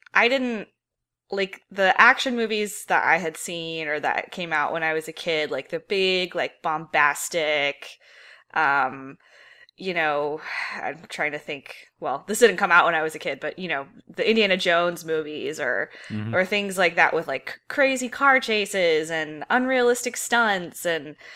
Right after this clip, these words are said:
Speaker 1: I just, I never, I never quite identified with that. Like, I, I was very much, like, not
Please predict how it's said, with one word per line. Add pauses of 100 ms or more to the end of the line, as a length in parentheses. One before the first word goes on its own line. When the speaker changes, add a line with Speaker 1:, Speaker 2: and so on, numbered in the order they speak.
(300)
Speaker 1:
I
just,
I
never, (400)
I
never
quite (180)
identified
with
that.
Like,
I, (200)
I
was
very
much,
like,
not